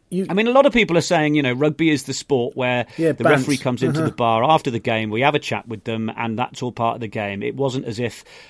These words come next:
Speaker 2: uh, you know, it was a wrong decision or he did it deliberately. So a, a few people are saying it's absurd that he's been, uh, reprimanded for it. But,
Speaker 1: Well, I don't think he would have
Speaker 2: uh,
Speaker 1: been
Speaker 2: it
Speaker 1: picked
Speaker 2: sounds
Speaker 1: anyway.
Speaker 2: like you're Well,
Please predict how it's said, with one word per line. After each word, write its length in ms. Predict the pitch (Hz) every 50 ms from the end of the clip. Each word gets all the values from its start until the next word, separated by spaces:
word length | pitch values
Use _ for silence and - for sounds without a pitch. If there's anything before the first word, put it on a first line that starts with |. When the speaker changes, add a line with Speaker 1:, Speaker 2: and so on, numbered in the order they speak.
| - -
Speaker 2:
uh, 440 | 113 117 113 113 113 110 110 110 104
you 140 | 110 120 110
know, 100 | 107 107
it 120 | 120 127
was 160 | 120 110 104 -
a 60 | 117
wrong 340 | 110 117 131 123 123 120 107
decision 640 | 120 - - 127 113 104 - 117 110 110 113 113 113 -
or 420 | 123 117 110 107 104 104 107 110 -
he 140 | 104 113 107
did 180 | 104 120 107 117
it 100 | 117 -
deliberately. 420 | 113 107 110 104 104 107 104 104
So 180 | 107 - 143 143
a, 600 | 147 - 87 - - 85 - - 156 165 - -
a 60 | 160
few 180 | - - 175 170
people 260 | - 170 151 156 151
are 60 | 135
saying 280 | - - 135 131 123 127
it's 140 | 131 - -
absurd 520 | 117 101 - - - 147 143 139 127 113
that 100 | 123 127
he's 220 | 110 117 120 113 101
been, 320 | - - 123 117 113 101 - - - - - - - -
uh, 320 | 113 107 113 110 110 110 117
reprimanded 760 | 123 147 - - - 127 117 113 107 104 98 98 98 95
for 360 | - - - 120 104 98 95 95
it. 160 | 110 - - 120 -
But, 80 | - -
Speaker 1:
Well, 40 | 139
I 40 | 131
don't 100 | - 160
think 100 | 156 151 139
he 20 |
would 80 | 131 123
have 80 | 120 120
Speaker 2:
uh, 40 |
Speaker 1:
been 60 | 117 110
Speaker 2:
it 20 | -
Speaker 1:
picked 200 | - 135 135 -
Speaker 2:
sounds 180 | - 139 131
Speaker 1:
anyway. 140 | 127 117 120 117
Speaker 2:
like 80 | 104
you're 240 | 139 131 127 120 - _ _ _ _ _ _ _ _ _ _ _ _ _ _ _ _ _ _ _ _ _ _ _ _ _ _ _ _ _ _ _ -
Well, 280 | 135 143 160 185 196